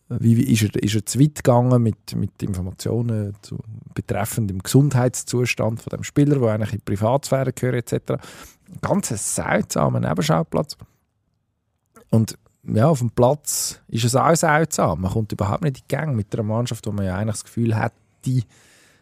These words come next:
dass die ein bisschen etwas taugt. Also, da, man hat sich verstärkt im Sommer. Hat einer der besten Goalies von Europa gehabt mit dem André Onana, wo jetzt aber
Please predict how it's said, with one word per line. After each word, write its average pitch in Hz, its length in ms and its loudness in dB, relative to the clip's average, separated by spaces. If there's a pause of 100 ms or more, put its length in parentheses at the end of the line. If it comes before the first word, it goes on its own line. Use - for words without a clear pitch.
(100)
dass - 220 -4
die 117 180 0
ein - 560 -6
bisschen 120 340 0
etwas - 260 -12
taugt. - 560 -4
Also, 104 180 -4 (120)
da, - 380 -8
man 107 180 0
hat 107 160 -2
sich - 100 -10 (300)
verstärkt 120 640 2
im 151 80 2
Sommer. 151 400 4
Hat - 1300 -16 (160)
einer 120 220 4
der 98 160 0
besten 104 340 0
Goalies 143 400 6
von 139 180 2
Europa 135 380 4
gehabt 135 460 0
mit - 260 -6
dem 123 160 -4
André 123 380 0
Onana, 120 440 0
wo 110 100 0
jetzt - 440 -4
aber 98 200 -4